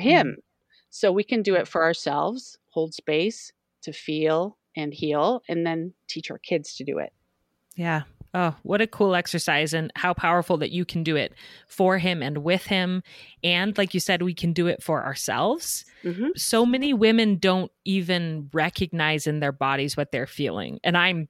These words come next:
Speaker 1: totally guilty of this as well. I've talked before on my show about how I am someone who is very, very much in my head, and it's taken therapists saying to me, "Okay, but where is it in your body? Like, come back into your body and feel it."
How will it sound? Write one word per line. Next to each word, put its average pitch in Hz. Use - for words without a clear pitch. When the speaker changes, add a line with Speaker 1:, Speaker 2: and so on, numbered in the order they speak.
Speaker 1:
totally 208
guilty 170
of 151
this 160
as 156
well. 147
I've 123
talked -
before 170
on 156
my 147
show 165
about 156
how 147
I 160
am 165
someone 156
who 160
is 156
very, 175
very 165
much 160
in 165
my 143
head, 156
and 170
it's -
taken 175
therapists 185
saying 165
to 175
me, 147
"Okay, 165
but 147
where 185
is 190
it 175
in 170
your 151
body? 143
Like, 170
come 180
back 165
into 180
your 160
body 143
and 156
feel 196
it." -